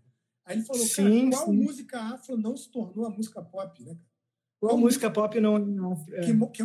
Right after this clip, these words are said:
Speaker 1: é, na verdade é isso, qual música pop não veio da, da, da influência do, do
Speaker 2: Aham.
Speaker 1: Atlântico Negro, né? Uma coisa realmente
Speaker 2: É.
Speaker 1: destacada, assim. É filosofia,
Speaker 2: Toda,
Speaker 1: né, cara?
Speaker 2: todo mundo.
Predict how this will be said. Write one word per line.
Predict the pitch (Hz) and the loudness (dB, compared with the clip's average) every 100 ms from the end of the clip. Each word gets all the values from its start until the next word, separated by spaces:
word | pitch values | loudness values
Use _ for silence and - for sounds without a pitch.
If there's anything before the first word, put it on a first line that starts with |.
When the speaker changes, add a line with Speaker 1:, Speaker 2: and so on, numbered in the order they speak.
| - | -2
Speaker 1:
é, | 220 220 | -2 -2
na | 208 | -4
verdade | 196 220 | -4 -4
é | 202 | -4
isso, | 180 - 165 | -8 -16 -10
qual | 226 | -6
música | 247 247 - 214 | -4 -6 -8 -12
pop | 196 214 220 185 | -10 -10 -10 -8
não | 226 | -8
veio | 220 190 226 | -8 -6 -8
da, | 220 208 175 _ _ _ _ | -6 -10 -14 _ _ _ _
da, | 165 180 | -12 -10
da | 170 175 | -8 -10
influência | - 175 175 - 208 | -10 -10 -10 -10 -12
do, | 170 196 | -12 -4
do | 214 | 0
Speaker 2:
Aham. | 214 190 190 | 2 2 2
Speaker 1:
Atlântico | - 208 220 - 214 | -2 0 0 0 -4
Negro, | 185 247 180 165 | -2 -2 -4 -8
né? | 175 | -10
Uma | 180 | -12
coisa | 175 196 214 247 214 - _ _ _ | -18 -20 -12 -10 -10 -14 _ _ _
realmente | 190 180 165 190 190 208 | -12 -8 -6 -8 -6 -2
Speaker 2:
É. | 226 208 196 | 0 0 -2
Speaker 1:
destacada, | 233 - 262 - 190 190 165 | -4 -8 -12 -10 -6 -6 -6
assim. | - 165 143 - _ _ _ _ | -10 -12 -14 -18 _ _ _ _
É | 202 277 | -8 -8
filosofia, | - 320 - 269 | -8 -10 -6 0
Speaker 2:
Toda, | 254 277 185 | 2 4 4
Speaker 1:
né, | 139 | 0
cara? | 247 233 175 190 | -4 -4 -4 -6
Speaker 2:
todo | 220 | -6
mundo. | 208 190 180 | -4 -6 -8